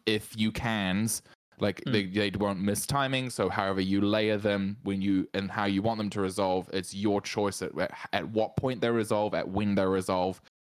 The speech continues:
Speaker 1: Uh, you know, even just the phrases of, like, at resolve, it's like, these are, these are things that are, aren't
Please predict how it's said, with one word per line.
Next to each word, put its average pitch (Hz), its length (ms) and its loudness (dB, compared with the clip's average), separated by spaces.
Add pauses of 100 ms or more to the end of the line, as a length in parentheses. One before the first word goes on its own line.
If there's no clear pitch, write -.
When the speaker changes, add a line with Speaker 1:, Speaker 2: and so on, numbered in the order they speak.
(240)
Speaker 1:
Uh, 135 40 -2
you 156 240 0
know, 139 160 2
even 180 180 2
just 143 160 0
the 117 80 2
phrases 110 320 0
of, 104 120 0
like, 101 280 0
at 104 200 -2 (200)
resolve, 98 600 2
it's 113 140 -4
like, 107 120 0
these 151 220 2
are, 123 100 4
these 139 260 0
are 135 60 2
things 110 380 0
that 98 320 2
are, 107 240 0
aren't 110 280 0